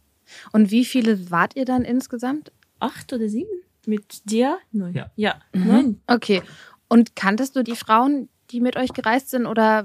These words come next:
Speaker 1: wie habt ihr das
Speaker 2: Nee,
Speaker 1: organisiert?
Speaker 2: einfach im Bahnhof am Warschau gefunden.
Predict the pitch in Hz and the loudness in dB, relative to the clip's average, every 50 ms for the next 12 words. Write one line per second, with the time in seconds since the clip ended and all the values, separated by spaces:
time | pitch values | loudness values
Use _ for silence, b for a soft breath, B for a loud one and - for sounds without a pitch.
0 | - - 196 196 214 208 208 - - 196 190 190 180 170 - - 226 214 214 214 | -4 -8 -4 -2 0 0 0 0 -2 -6 -4 -4 -4 -4 -2 0 2 2 4 4
1 | 185 208 196 190 190 - 277 294 175 208 247 233 233 - - - 226 214 196 - | 4 4 4 4 4 4 2 2 2 2 2 2 2 -2 -4 -2 0 0 0 0
2 | 196 240 320 349 - 254 233 220 - 208 214 214 185 202 214 277 311 - - 226 | 0 0 0 -2 -2 -2 -2 -2 -2 -2 -2 -2 0 0 0 0 0 -2 -6 -6
3 | 208 202 - 208 - - 226 233 254 285 349 | -6 -4 -6 -6 -2 0 0 2 2 0 0